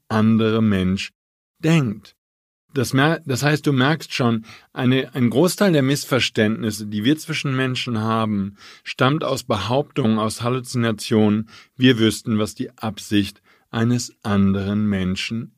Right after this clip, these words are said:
ist. Und da die allermeisten Menschen nicht mal eine Bewusstheit dafür haben, was ihre Absicht ist, das hört sich jetzt mal eben dahingesagt an, ich sage dir, in den fortgeschrittenen Seminaren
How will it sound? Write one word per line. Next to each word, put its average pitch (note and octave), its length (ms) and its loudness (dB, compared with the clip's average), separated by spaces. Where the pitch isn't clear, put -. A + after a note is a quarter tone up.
ist. D#3+ 440 -2
Und A#2+ 360 2
da A#2+ 180 4
die A#2+ 160 2
allermeisten C3 580 2
Menschen A2+ 300 0
nicht A#2 160 0
mal A#2+ 120 0
eine G#2+ 120 0
Bewusstheit A2 500 -2
dafür A2 240 0
haben, G#2+ 220 2
was G#2 140 -2
ihre G2+ 240 -2
Absicht G2+ 360 -8
ist, C#3 240 -2
das C#3+ 240 0
hört D#3+ 320 4
sich A#3+ 160 -2
jetzt F3+ 200 2
mal F#3 140 -2
eben D#3 240 6
dahingesagt C#3 600 4
an, B2+ 180 0
ich A#2+ 140 -6
sage B2 280 2
dir, A#2+ 220 2
in A2+ 80 -2
den G#2 140 0
fortgeschrittenen G#2+ 880 -2
Seminaren G2 640 -2